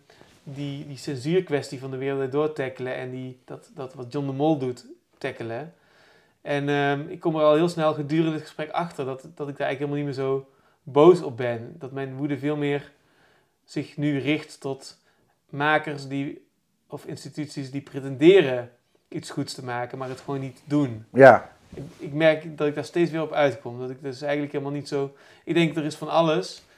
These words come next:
Speaker 1: Ik ben, ik ben best wel mild geworden naar, naar wat er allemaal is. En iedereen mag allemaal dingen doen, prima.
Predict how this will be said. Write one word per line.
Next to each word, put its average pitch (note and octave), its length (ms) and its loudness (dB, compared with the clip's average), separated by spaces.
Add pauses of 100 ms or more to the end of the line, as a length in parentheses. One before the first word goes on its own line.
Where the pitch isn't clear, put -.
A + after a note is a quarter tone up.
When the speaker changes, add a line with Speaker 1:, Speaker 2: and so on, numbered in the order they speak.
(140)
Speaker 1:
Ik C#3 160 -12
ben, E3 120 -10
ik E3+ 80 -6
ben D3 120 -2
best D#3 160 -2
wel D#3 420 4 (440)
mild E3 440 4
geworden C#3+ 460 0
naar, C#3 320 0 (140)
naar C#3 200 -4
wat C#3 160 -4
er D3+ 60 -6
allemaal C#3+ 560 2
is. D3 360 -4
En C3+ 200 -12
iedereen C#3+ 380 -4
mag C#3 180 -8
allemaal C3+ 320 -6
dingen C3+ 240 -10
doen, C3+ 240 -10
prima. C3+ 440 -8